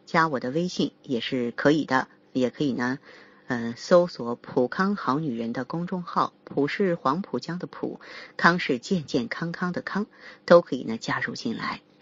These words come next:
那么接下来的时间里呢，我要和大家呢说一说子宫肌瘤。子宫肌瘤也是典型的体内自由基过多，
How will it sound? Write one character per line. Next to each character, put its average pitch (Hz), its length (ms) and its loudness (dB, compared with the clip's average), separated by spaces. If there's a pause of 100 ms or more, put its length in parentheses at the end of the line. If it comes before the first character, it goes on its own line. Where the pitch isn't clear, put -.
(600)
那 202 100 4
么 196 100 6
接 277 160 2
下 247 120 2
来 131 120 2
的 139 220 2
时 143 180 0
间 165 180 0
里 135 100 0
呢， 127 240 -2
我 127 80 -2
要 143 180 0
和 127 300 -6
大 127 240 -4
家 135 160 -8
呢 131 160 -6
说 151 200 0
一 131 120 -2
说 143 460 -4 (520)
子 - 180 -8
宫 131 200 -2
肌 151 180 -4
瘤。 117 360 -6 (260)
子 160 120 0
宫 180 140 2
肌 226 120 2
瘤 190 160 0
也 120 80 2
是 147 180 -6
典 120 340 0
型 117 260 -6
的 135 100 -4
体 - 180 -8
内 127 160 -2
自 - 160 -4
由 120 160 -2
基 135 160 -6
过 123 260 -4
多， 139 400 -6